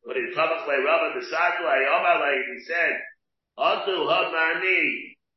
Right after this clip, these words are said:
Atu Humani, he's the one that counts. He made a mistake in the count. He's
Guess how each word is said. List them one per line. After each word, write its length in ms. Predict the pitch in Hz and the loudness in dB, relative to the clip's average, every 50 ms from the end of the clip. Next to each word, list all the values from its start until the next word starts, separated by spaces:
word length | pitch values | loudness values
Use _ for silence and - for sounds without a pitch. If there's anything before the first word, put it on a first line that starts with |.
| _ _ _ _ _ _ 165 180 | _ _ _ _ _ _ -14 -6
Atu 1120 | - 170 160 170 175 - 165 165 165 147 135 135 - - - 151 185 196 180 175 165 151 | -2 0 2 2 2 2 0 0 0 -2 -4 -8 -10 -4 0 2 2 2 0 -2 -2 0
Humani, 420 | 170 202 185 170 165 185 - 170 151 180 | 0 0 2 2 2 2 2 2 0 0
he's 140 | 214 190 - | -2 -4 -4
the 100 | 196 180 | -4 -2
one 480 | - - 160 180 214 196 - - - - - - - 147 - - - - | -2 0 2 2 2 2 0 -4 -8 -12 -16 -14 -12 -12 -12 -12 -8 -4
that 260 | 139 139 143 139 - | -2 -2 -2 -2 -2
counts. 460 | 135 139 151 165 185 226 247 233 - - | -2 -2 0 2 2 0 0 -4 -6 -6
He 80 | 147 135 | -4 -2
made 160 | 143 151 175 | 0 0 0
a 80 | 185 | 0
mistake 320 | 180 - - - 160 170 - | -2 -4 -6 -4 -4 -4 -4
in 140 | - - - | -4 -8 -10
the 100 | 127 - - 143 | -12 -8 -2 2
count. 280 | 156 - - - - - - - _ _ _ _ _ _ _ | 2 4 4 2 0 -2 -6 -12 _ _ _ _ _ _ _
He's 300 | - 170 202 208 190 143 | -8 -6 -4 -4 -4 -2